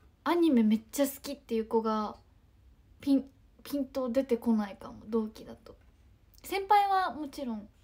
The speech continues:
いらっしゃるけど。さすがに先輩とはまだ。<laughs> あ、配給知ってます？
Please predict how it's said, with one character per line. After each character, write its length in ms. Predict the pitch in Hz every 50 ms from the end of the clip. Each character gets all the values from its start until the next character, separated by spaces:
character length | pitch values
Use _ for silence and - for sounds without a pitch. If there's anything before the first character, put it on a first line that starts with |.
| _ _ _ _ -
い 100 | - 233
ら 100 | 226 226
っ 40 | 226
し 160 | - - -
ゃ 60 | 226
る 100 | 214 226 -
け 120 | - -
ど。 180 | - - 220 - _ _ _ _ _ _ _ _ _ _ _ _ _ _ _ _ _ _ _ _ _ _ _ _ _ _ _ _ _ _ _ _ _ _ _ _ _ _ _ _ _ _ _ _ _ _ _ _ _ _ _ - _ _ _ _ _ _ - -
さ 80 | - 226
す 80 | 233 294
が 120 | 359 381
に 120 | 392 403
先 220 | 392 - 370 349 339
輩 240 | - 349 339 339 339
と 80 | -
は 100 | 320 277
ま 160 | 247 233 233
だ。 180 | 247 233 233 - - - - - - _ _ _ _ - - _ _ _ _ - _ _ _ - - _ _
<laughs> 3000 | - - - 220 - - - 320 285 330 320 330 - 359 339 311 320 415 - - _ _ - - 494 539 605 587 - - - _ _ _ - _ _ _ - _ _ - - _ _ _ _ _ - - - - - - - - - - _ -
あ、 120 | - 277 254 -
配 180 | - 311 302 302
給 180 | - 320 339
知 120 | 349 349 285
っ 60 | 254
て 140 | - - 294
ま 120 | 294 311 320
す？ 300 | 311 - - 220 220